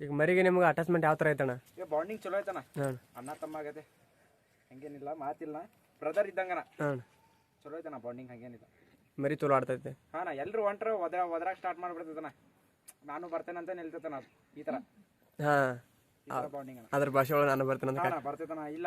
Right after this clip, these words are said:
Speaker 2: ಮ್ಯಾ-, ಮ್ಯಾಕ್ ಕಿಣಕಿ ಹತ್ತಿ, ಕಿಣಕಿ ಹೊಡಿದಾನ,
Speaker 1: ಹಾ.
Speaker 2: ಕರ್ಕೊಂಡು ಹೋಗ್ಲಿಲ್ಲ ಅಂದ್ರೆ ಈ ಥರ ಅಣ್ಣ. ಒಳಗೆ ಮುಖಕ್ಕೂ ಬಿಡುದಿಲ್ಲ ಅಣ್ಣ ಅದು, ಒಟ್ಟು ಅದ್ರ ಮುಂದೆ ಕುಂದಿರ್ಬೇಕಣ್ಣ ನಾವು.
Speaker 1: ಈಗ ಆ ಮರಿ ಒಳಗೆ ನಿಮ್ಗೆ ಇಷ್ಟ ಆಗಿದೆ ಅಣ್ಣ?
Speaker 2: ಆ, ಹಚ್ಕೊಂಡೈತಣ್ಣ ಚಲೋ ತಂಗ.
Speaker 1: ಹಾ.
Speaker 2: ಇಷ್ಟ ಕಡಿಮೆ ಸ-, ಟೈಮ್ ಒಳಗೆ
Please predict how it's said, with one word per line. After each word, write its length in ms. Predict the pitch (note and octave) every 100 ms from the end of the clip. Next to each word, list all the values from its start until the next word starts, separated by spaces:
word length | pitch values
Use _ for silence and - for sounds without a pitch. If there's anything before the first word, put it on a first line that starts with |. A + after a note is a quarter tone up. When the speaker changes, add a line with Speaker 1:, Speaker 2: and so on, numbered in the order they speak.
| F3
Speaker 2:
ಮ್ಯಾ-, 240 | E3+ D#3+
ಮ್ಯಾಕ್ 180 | E3 F3
ಕಿಣಕಿ 240 | E3 D3+ F3+
ಹತ್ತಿ, 360 | E3+ - F3
ಕಿಣಕಿ 300 | D#3 D#3 E3
ಹೊಡಿದಾನ, 360 | E3 E3 E3+ E3
Speaker 1:
ಹಾ. 460 | E3 _ D3 C#3+
Speaker 2:
ಕರ್ಕೊಂಡು 260 | C3 E3 E3
ಹೋಗ್ಲಿಲ್ಲ 260 | D#3+ D#3+ D#3
ಅಂದ್ರೆ 300 | D3+ D#3 - _ - - -
ಈ 20 |
ಥರ 140 | E3 E3+
ಅಣ್ಣ. 120 | E3 - - - E3
ಒಳಗೆ 160 | G#3+
ಮುಖಕ್ಕೂ 340 | G3+ A3+ B3 C4
ಬಿಡುದಿಲ್ಲ 380 | A3+ A3+ A#3
ಅಣ್ಣ 100 | A3+
ಅದು, 100 | F3+ - - - - -
ಒಟ್ಟು 160 | E3+
ಅದ್ರ 100 | F3
ಮುಂದೆ 180 | F3+ A#3
ಕುಂದಿರ್ಬೇಕಣ್ಣ 460 | G3 G3+ F#3+ F3+ F3+
ನಾವು. 360 | C3+ - - - - - -
Speaker 1:
ಈಗ 120 | D3
ಆ 100 | C#3+
ಮರಿ 200 | D3 D3+
ಒಳಗೆ 200 | F3 F3+
ನಿಮ್ಗೆ 200 | E3+ D#3
ಇಷ್ಟ 120 | D3
ಆಗಿದೆ 280 | E3+ D#3 D3
ಅಣ್ಣ? 180 | C#3 B2+ B2 - - - - -
Speaker 2:
ಆ, 260 | D#3 E3 E3+ E3+ - -
ಹಚ್ಕೊಂಡೈತಣ್ಣ 580 | - C4+ B3+ A#3 F#3
ಚಲೋ 280 | D#3+ - F3
ತಂಗ. 160 | E3+ C3+ - -
Speaker 1:
ಹಾ. 160 | C#3+ B2 - -
Speaker 2:
ಇಷ್ಟ 140 | - D#3+ D#3+ D#3+ D#3 D3+ D3+
ಕಡಿಮೆ 300 | D#3 G3 G3
ಸ-, 440 | F#3+ E3+ E3+ E3
ಟೈಮ್ 200 | D#3+ E3+
ಒಳಗೆ 440 | F3+ D#3+ F#3 A3+